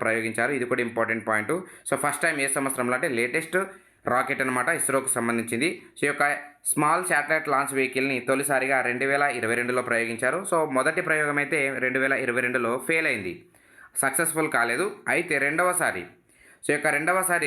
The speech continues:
రెండు వేల ఇరవై మూడు ఫిబ్రవరిలో ప్రయోగించారు. ఇది విజయవంతం కావడం జరిగింది. And లేటెస్ట్ రెండు వేల ఇరవై నాలుగు ఆగస్టు పదహారున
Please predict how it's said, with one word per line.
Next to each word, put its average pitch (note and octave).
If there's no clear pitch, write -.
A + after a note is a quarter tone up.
రెండు D3
వేల D#3
ఇరవై C3+
మూడు C#3
ఫిబ్రవరిలో C3+
ప్రయోగించారు. B2
ఇది C#3+
విజయవంతం D3
కావడం A2+
జరిగింది. B2
And C3
లేటెస్ట్ E3
రెండు C#3
వేల E3
ఇరవై C3
నాలుగు C3
ఆగస్టు D#3+
పదహారున C3